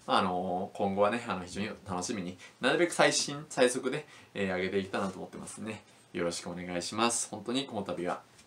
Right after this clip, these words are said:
申し訳ございませんでしたというところね。まあ、ぜひ、あの、今回の多分円盤売り上げ、実は知らなかった人も結構いらっしゃると思うんでね、秋葉メイドの売り上げとか取り上げてる人あんまりいなかったと思うから、まあ、そういったね、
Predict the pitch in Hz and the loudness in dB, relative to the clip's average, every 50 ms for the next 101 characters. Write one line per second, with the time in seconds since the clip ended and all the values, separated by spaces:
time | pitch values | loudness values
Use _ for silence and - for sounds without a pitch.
0 | - - 95 90 87 - - 92 90 90 90 92 95 95 - 113 101 95 90 - | -12 -10 -8 -8 -6 -6 -6 -6 -4 -4 -4 -4 -6 -6 -8 -8 -8 -6 -6 -6
1 | - 117 - - - - 95 - - - - 95 117 127 123 - - - - - | -6 -6 -6 -4 -4 -4 -2 -4 -4 -4 -2 0 2 2 0 0 -6 -14 -16 -16
2 | - - - 170 175 165 - - - 110 110 110 110 151 147 127 113 104 98 104 | -16 2 4 4 6 6 6 6 6 6 4 4 4 2 4 6 6 6 8 6
3 | 104 98 101 107 117 117 120 135 160 165 131 107 110 101 98 - - - 262 - | 6 6 6 4 6 6 8 8 8 6 6 4 4 2 2 0 2 8 10 10
4 | - - 180 120 127 127 120 113 - - - 113 - 101 135 147 - 104 101 113 | 10 10 8 8 8 10 8 6 6 2 -2 -4 -2 0 -2 0 0 2 4 4
5 | 117 - 185 160 - - 98 - - 85 90 104 113 107 85 101 - 156 165 190 | 4 6 4 4 4 2 0 -2 -2 -4 -2 -2 0 0 0 0 0 2 4 6
6 | 202 160 123 110 104 101 107 107 110 110 110 104 101 101 - 110 127 135 131 110 | 6 6 4 4 4 4 4 4 4 2 2 2 2 2 4 6 6 8 8 6
7 | 101 98 - 101 104 110 110 123 131 131 - - - 98 92 - - 92 98 104 | 2 2 0 0 0 0 0 4 6 6 6 6 2 -4 -6 -4 -4 0 2 2
8 | 98 - - - - - - - 135 131 123 127 127 120 101 - 123 123 | 2 0 -6 -16 -18 -18 -10 0 0 0 2 4 2 2 2 0 -2 -2